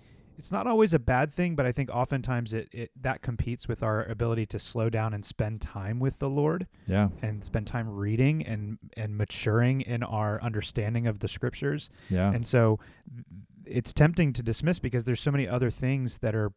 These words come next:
Speaker 1: pressing around us, and we think busyness, we equate busyness with good, with productivity, and that means
Speaker 2: Mm-hmm.
Speaker 1: we're achieving things, and that means we're accomplished, and that means our life is meaningful.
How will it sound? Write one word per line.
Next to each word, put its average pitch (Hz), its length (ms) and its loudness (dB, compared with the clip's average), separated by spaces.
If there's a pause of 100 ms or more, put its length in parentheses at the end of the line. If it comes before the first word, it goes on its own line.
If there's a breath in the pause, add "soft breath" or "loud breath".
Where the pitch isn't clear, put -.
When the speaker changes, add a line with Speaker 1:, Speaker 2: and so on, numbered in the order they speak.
Speaker 1:
pressing 98 460 -2 (380)
around 120 320 4
us, - 180 -8
and 107 140 -2
we 107 80 0
think 113 260 -4
busyness, 117 580 -2
we 120 160 -2
equate 117 340 0
busyness 123 420 -2
with 101 240 -10
good, 113 280 4
with 117 260 -4
productivity, 131 600 0
and 95 140 -4 (380 loud breath)
that 95 120 6
means 101 200 8
Speaker 2:
Mm-hmm. 110 340 2
Speaker 1:
we're 67 80 -10
achieving 156 460 2
things, 127 340 -2
and 113 100 -2
that 113 140 -2
means 113 260 -4
we're 110 140 0
accomplished, 123 640 -2
and 110 140 -4
that 113 100 -4
means 113 220 0
our 107 80 2
life 123 260 4
is 107 100 0
meaningful. 110 760 0